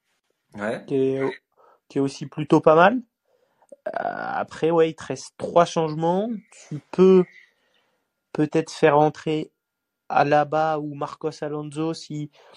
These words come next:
Speaker 2: on va dire, si Christiansen a un, a un jaune ou, euh, Baldé, euh, tu vois, il fait plein d'efforts et tu vois qu'il est cuit. Et, euh,
Speaker 1: Ouais, mais
Speaker 2: sinon,
Speaker 1: Alba à
Speaker 2: euh,
Speaker 1: la place de Baldé, euh, <laughs> pas la même qualité non
Speaker 2: Oui.
Speaker 1: plus, quoi.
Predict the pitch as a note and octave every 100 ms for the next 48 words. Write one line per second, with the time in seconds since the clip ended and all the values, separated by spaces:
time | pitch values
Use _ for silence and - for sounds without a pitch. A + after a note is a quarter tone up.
0 | - - - B2+ C3 C3 D3 - C3+ D3
1 | - C#3+ C#3 D3+ C#3+ C#3 C#3 C#3 - _
2 | _ - C3 C3+ C3 E3 E3 D#3 - D#3+
3 | E3 E3 D3 C#3 C3+ C3 C#3 C3+ B2+ D3+
4 | D#3 D3 C#3 - D3 D3 - C3+ B2+ D3
5 | C#3+ C#3 - D#3 C#3 B2+ C3+ C3 C3+ -
6 | A#2+ A2+ F3+ - _ _ _ _ _ _
7 | _ _ _ _ _ _ _ _ - A2+
8 | A#2 A2+ A2+ G2+ G#2 D#3 D3+ C3 A#2 G2
9 | A2 G#2+ G#2 G2+ F#2+ G2+ A2+ C3+ G#2+ F#2
10 | _ _ - - - - - - C#3+ C3
11 | B2+ A#2 A2+ - A3+ G#3+ D#3 - G#2